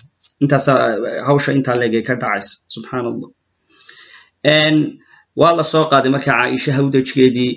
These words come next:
qol yar bay u sameeyeen. Ee, waxaa u soo galay markii ugu horreysay walaalkeed Maxamed ibn Abi Bakar, may soo dhoweynin. Een, Cammaar baa soo galay, may soo dhoweynin Caaisha. Markii dambe Cali baa u soo galay, wuu salaamay.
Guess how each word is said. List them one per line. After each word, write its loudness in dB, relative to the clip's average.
qol 4
yar 2
bay 4
u 2
sameeyeen. 4
Ee, 2
waxaa 2
u -2
soo 2
galay 2
markii 2
ugu 4
horreysay 2
walaalkeed 2
Maxamed 0
ibn 0
Abi 0
Bakar, -2
may 4
soo 2
dhoweynin. 4
Een, 4
Cammaar 2
baa 0
soo 0
galay, 2
may 4
soo 4
dhoweynin 2
Caaisha. -2
Markii 2
dambe 0
Cali 0
baa 0
u -2
soo 0
galay, 2
wuu 2
salaamay. 0